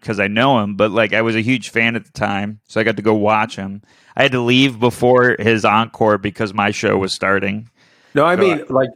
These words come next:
Speaker 2: when you were
Speaker 1: Oh.
Speaker 2: performing, did you watch him watch you?
Speaker 1: Oh, my girlfriend at the time, uh,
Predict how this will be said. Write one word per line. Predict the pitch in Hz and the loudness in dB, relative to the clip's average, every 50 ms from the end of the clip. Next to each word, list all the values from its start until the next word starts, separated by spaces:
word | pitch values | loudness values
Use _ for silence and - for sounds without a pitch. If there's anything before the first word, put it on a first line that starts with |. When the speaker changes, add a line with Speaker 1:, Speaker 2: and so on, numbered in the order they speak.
| _ _ | _ _
Speaker 2:
when | - 127 131 127 120 117 | -4 0 0 0 0 0
you | 123 143 165 165 | 2 4 4 4
were | 147 117 | 4 4
Speaker 1:
Oh. | 110 101 | 2 0
Speaker 2:
performing, | 107 101 - 107 101 95 95 98 104 | -2 -4 -6 -8 -8 -6 -8 -8 -8
did | 98 113 110 107 | -8 -8 -8 -6
you | 120 123 127 127 | -2 -2 0 0
watch | 117 113 110 104 101 104 - - | 0 0 0 0 -2 -4 -6 -12
him | - - 120 113 110 107 104 104 101 101 104 101 - _ _ _ | -12 -10 -6 -4 -4 -4 -4 -6 -8 -10 -12 -14 -16 _ _ _
watch | - 113 110 98 101 - - | -2 -2 -2 -2 -2 -6 -12
you? | 113 107 110 117 117 107 - - | -12 -8 -6 -4 -4 -4 -2 0
Speaker 1:
Oh, | 135 147 147 147 135 | 0 2 2 0 0
my | 139 139 135 | 0 0 0
girlfriend | 123 156 175 170 - 196 180 | 2 0 0 0 0 0 2
at | 175 170 | 0 0
the | - 147 120 | -2 -8 -10
time, | - - 139 143 147 147 147 143 143 135 131 127 | -6 -4 -2 0 0 0 0 -2 -4 -6 -6 -2
uh, | 123 120 120 120 117 117 117 113 110 107 | 0 2 2 4 4 4 2 2 0 -2